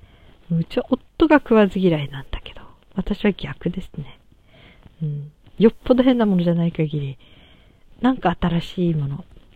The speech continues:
体験したことのない食べ物が興味があって、うん、いつもそれを注文してましたね。うん。うーん、ね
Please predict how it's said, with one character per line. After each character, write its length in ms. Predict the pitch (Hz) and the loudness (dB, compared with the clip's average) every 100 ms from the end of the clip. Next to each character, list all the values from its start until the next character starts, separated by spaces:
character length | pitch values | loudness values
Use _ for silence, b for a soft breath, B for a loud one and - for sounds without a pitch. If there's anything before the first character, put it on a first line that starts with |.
| - | -6
体 160 | - 185 | -2 0
験 180 | 208 208 | 0 0
し 40 | |
た 100 | 208 | -2
こ 120 | 190 | -4
と 100 | 180 | -2
の 60 | 175 | 0
な 120 | 175 196 | 0 0
い 80 | 214 | -2
食 180 | 202 | -6
べ 40 | 160 | -4
物 240 | 156 147 - B B B B B B _ - | -4 -6 -14 B B B B B B _ -12
が 160 | 185 - _ _ _ _ _ _ - _ - - | -10 -10 _ _ _ _ _ _ -20 _ -20 -4
興 160 | - 151 | 2 4
味 140 | 131 | 2
が 100 | - | -8
あ 40 | |
っ 20 | - - | -16 -18
て、 80 | - - - _ 202 | -20 -20 -20 _ -6
う 40 | |
ん、 220 | 151 156 | -4 -4
い 40 | 170 | -6
つ 140 | - | -4
も 80 | 151 | -4
そ 140 | - | -4
れ 60 | 143 | -8
を 60 | 135 | -8
注 200 | - 170 | -10 -12
文 140 | 170 | -12
し 80 | - | -14
て 100 | - | -14
ま 100 | 143 | -14
し 80 | - | -10
た 80 | 175 | -6
ね。 220 | 170 - _ _ b b b b b - | -6 -8 _ _ b b b b b -12
う 20 | |
ん。 280 | 151 147 156 - - - - - - - - b b b b b b b b b b - - - - - - - - - | -10 -10 -12 -18 -20 -18 -18 -18 -20 -20 -20 b b b b b b b b b b -18 -18 -20 -20 -20 -20 -18 -12 -6
う 20 | |
ー 20 | |
ん、 1000 | 247 254 233 214 180 165 151 143 139 135 135 | -2 0 0 2 2 2 0 -2 -4 -6 -2
ね 880 | 151 175 202 196 180 151 135 123 | 2 2 2 0 0 -2 -6 -10